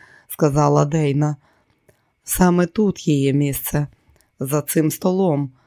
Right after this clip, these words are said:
І нема чого бігати по всьому світу, шукати вітру в полі». Передача пройшла без жодної накладки. Коли Дейна приїхала додому, Кемаль уже давно спав.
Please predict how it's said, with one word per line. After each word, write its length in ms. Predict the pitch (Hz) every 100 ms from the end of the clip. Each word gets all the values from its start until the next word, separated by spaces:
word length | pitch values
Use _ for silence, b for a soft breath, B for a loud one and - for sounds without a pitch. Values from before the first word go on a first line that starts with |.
| _ _ _ _ -
І 120 | 180
нема 320 | 196 214 240
чого 340 | 233 165 156 151
бігати 500 | 160 165 - 180 196
по 140 | -
всьому 460 | 147 - 151 147 143
світу, 560 | - 160 175 - 175 b b b
шукати 580 | - 160 151 170 151 160
вітру 380 | 160 190 - 135
в 80 | 131
полі». 460 | - 147 139 143 - _ _ _ _ _ _ _ _
Передача 640 | - 160 156 156 220 233 247
пройшла 560 | 226 208 - 165 165
без 220 | 160 160
жодної 480 | 147 151 147 156 151
накладки. 760 | 156 160 - 165 143 - - 147 - _ _ _ _ _ -
Коли 260 | 170 165 165
Дейна 340 | 165 165 165
приїхала 640 | - 160 151 147 156 147
додому, 540 | 143 143 165 202 202 190
Кемаль 380 | 185 170 156
уже 260 | 156 165 175
давно 360 | 156 151 151 151
спав. 460 | - 180 147 131